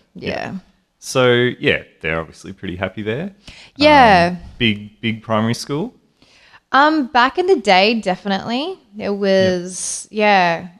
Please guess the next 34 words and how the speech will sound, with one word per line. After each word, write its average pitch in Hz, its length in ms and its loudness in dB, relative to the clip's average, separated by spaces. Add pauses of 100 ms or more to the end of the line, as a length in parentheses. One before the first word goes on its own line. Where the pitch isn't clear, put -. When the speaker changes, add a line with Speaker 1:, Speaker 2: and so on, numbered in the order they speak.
Speaker 1:
it 202 160 -6
was, 196 260 0
it - 140 -4
grew 190 560 2
and 185 220 -2
they 180 180 -2
had 180 160 -2
extensions 180 760 -6
onto 180 280 -6
the 180 400 -2
primary 185 280 -4
school. 196 560 -4 (680)
See, 240 420 0 (360)
what's 240 440 2
different 233 320 -2
in 202 140 2
Perth, 196 600 2
and 190 120 2
it's 190 240 -6 (320)
now 185 240 0
changed 190 480 -2
to 190 80 -8
your 190 360 -2
guy, 175 380 -4 (100)
um, 180 280 -2
your 202 220 0
time 185 300 -8
period 175 300 -10
here 170 140 -6
in 170 60 -8
Victoria. 190 600 0
Speaker 2:
<laughs> - 20 -8
Yeah. - 220 0 (220)
Speaker 1:
But, 196 240 4